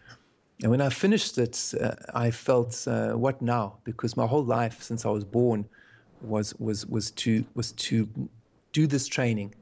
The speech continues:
and become a Sangoma. And I thought, "Now, now what, what, what now for me?" So, uh, it came full circle. I went back to Ireland. I was called back to Ireland to do some work there,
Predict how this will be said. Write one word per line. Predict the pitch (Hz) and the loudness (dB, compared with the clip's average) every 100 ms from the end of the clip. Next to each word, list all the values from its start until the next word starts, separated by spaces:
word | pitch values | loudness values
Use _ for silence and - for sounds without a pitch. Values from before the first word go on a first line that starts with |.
| - | -8
and | 110 | -4
become | 107 - 120 | -2 0 2
a | 113 | 2
Sangoma. | - 107 104 101 101 - | 0 0 0 -2 -4 -4
And | 113 | -2
I | 107 | -2
thought, | 107 120 | 0 -2
"Now, | 123 120 - | 2 0 0
now | 117 | 0
what, | 110 117 - | 2 2 2
what, | 120 113 | 0 0
what | 120 117 | -2 0
now | 135 175 | 2 2
for | - 98 | -2 -6
me?" | 98 104 _ - - - - - | -8 -10 _ -20 -20 -20 -20 -20
So, | - - - 139 139 135 | -4 2 6 6 6 4
uh, | 131 123 - _ _ _ _ _ _ _ _ _ _ | 2 -2 -12 _ _ _ _ _ _ _ _ _ _
it | 147 | -6
came | - 208 | 2 2
full | 196 220 | 4 0
circle. | 240 - 151 147 151 - | 0 4 4 4 0 2
I | 127 | 0
went | 156 | 2
back | 160 147 | 0 -2
to | - | -2
Ireland. | - 135 139 110 110 | -2 0 2 0 -2
I | |
was | 113 | -4
called | - 165 156 | -2 0 2
back | 127 123 | 0 0
to | - | -6
Ireland | 117 117 113 113 | -2 0 0 -2
to | |
do | 107 113 | -4 -4
some | 120 107 | -2 0
work | 110 107 - | 0 -2 0
there, | 117 113 107 | 2 2 0